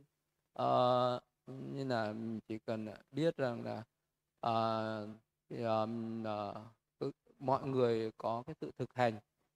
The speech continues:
những cái pháp thiền chỉ quán. Ừm, và cái mỗi ở một cái quốc độ thì nó có cái sự khác nhau. Ờ, ở một cái vùng miền,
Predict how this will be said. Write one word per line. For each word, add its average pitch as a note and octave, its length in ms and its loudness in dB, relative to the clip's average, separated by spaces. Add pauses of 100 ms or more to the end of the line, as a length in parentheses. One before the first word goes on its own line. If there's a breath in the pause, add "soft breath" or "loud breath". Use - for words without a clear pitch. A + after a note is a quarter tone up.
những D3 100 -8
cái D#3 180 -2
pháp E3+ 160 -6 (100)
thiền A#2 320 0
chỉ A2 180 -10 (200)
quán. C3+ 300 2 (1200)
Ừm, C#3+ 480 0
và A#2+ 760 2 (420)
cái C3+ 520 -4 (220)
mỗi G3 480 -4
ở B2 160 0
một A#2+ 260 -6
cái - 120 -8
quốc F#3 200 2
độ - 380 4 (160)
thì B2 320 -2
nó C3 240 -14
có C3+ 360 -4 (100)
cái D3 260 -6 (100)
sự D#3+ 80 -8 (140)
khác E3+ 220 -2
nhau. D#3 260 -2 (840)
Ờ, B2+ 240 -2
ở C3 180 2
một A#2+ 160 -2
cái D3+ 80 -2
vùng C3+ 320 0
miền, A#2+ 360 0